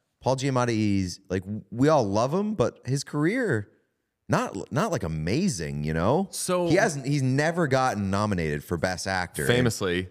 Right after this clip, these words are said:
Speaker 1: And so now
Speaker 2: He
Speaker 1: there's
Speaker 2: will
Speaker 1: some
Speaker 2: here.
Speaker 1: Yeah, you think so?
Speaker 2: Yeah.
Speaker 1: He should. He should have for fucking Sideways, too. It's
Speaker 2: Right.
Speaker 1: crazy that he didn't.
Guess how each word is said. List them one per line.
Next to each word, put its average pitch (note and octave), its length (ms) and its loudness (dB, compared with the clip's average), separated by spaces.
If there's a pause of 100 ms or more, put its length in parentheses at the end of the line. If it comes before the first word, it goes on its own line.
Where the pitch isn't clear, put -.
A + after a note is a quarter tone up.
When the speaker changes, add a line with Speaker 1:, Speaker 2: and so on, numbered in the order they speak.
Speaker 1:
And G#2+ 140 -2
so A#2+ 160 0
now A2+ 260 0
Speaker 2:
He D#3 60 6
Speaker 1:
there's D#3 100 8
Speaker 2:
will C3 100 6
Speaker 1:
some A2+ 100 2
Speaker 2:
here. F#2 320 0
Speaker 1:
Yeah, F#2+ 160 -2
you G#2+ 120 2
think G2+ 180 -2
so? B2 380 -4
Speaker 2:
Yeah. C3 280 0
Speaker 1:
He A#2 80 2
should. F2+ 420 0 (340)
He G2 100 0
should E3 180 -2
have A2 100 -2
for E2+ 160 -2
fucking F#2+ 320 -6
Sideways, G2 460 -4
too. - 340 -2
It's - 100 -8
Speaker 2:
Right. G#2+ 140 4
Speaker 1:
crazy F2 300 2
that D2+ 80 -2
he C#2 80 -4
didn't. C2 400 -4